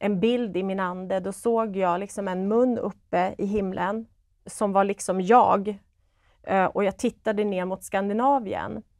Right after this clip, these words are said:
Eh, och jag tänkte att okej, du har sagt att jag ska vara en röst till nationen. Jag tänkte inte så mycket mer på det. Men sen tänkte jag, kanske kommer ett budskap. Eh, det här är ett tag sedan. Sen har jag haft, eh, några som har profeterat det också över mig, att det kommer att komma budskap.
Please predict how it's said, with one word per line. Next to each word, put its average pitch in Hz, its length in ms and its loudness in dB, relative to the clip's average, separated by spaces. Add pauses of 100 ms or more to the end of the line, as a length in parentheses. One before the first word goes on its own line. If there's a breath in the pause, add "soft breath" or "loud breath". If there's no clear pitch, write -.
(640 soft breath)
Eh, 185 360 -2
och - 300 -6 (140)
jag 190 380 0
tänkte 214 400 -4
att 180 200 -6
okej, 202 560 0 (140)
du 202 300 -8
har 202 80 0
sagt 214 280 -4
att 196 100 -6
jag 185 100 -4
ska - 140 -8
vara 180 100 -4
en 170 60 -6
röst 180 260 -4
till 208 100 -10
nationen. 202 360 -6
Jag 214 100 -4
tänkte 233 220 -4
inte 214 120 -8
så 220 80 -6
mycket 208 200 -6
mer 196 100 -2
på 202 120 -8
det. 208 100 -4
Men 226 100 -4
sen 240 160 -6
tänkte 262 240 -2
jag, 208 80 -4
kanske 240 260 -6
kommer 254 240 0
ett 220 120 -8
budskap. 220 840 -2 (840)
Eh, 196 140 -6
det 196 100 0
här 226 140 2
är 226 160 6
ett 247 100 -4
tag 175 240 -6
sedan. - 180 -8
Sen 208 260 -2
har 208 180 0
jag 190 100 2
haft, 196 400 -6
eh, 196 180 -6
några 185 340 -2
som 190 140 -8
har 175 80 -8
profeterat 214 640 -6
det - 340 -8
också - 300 -10
över 180 240 -6
mig, 180 240 -8
att - 320 -16
det 202 140 -14
kommer 190 300 -8
att 180 100 -12
komma 185 220 -10
budskap. 190 580 -6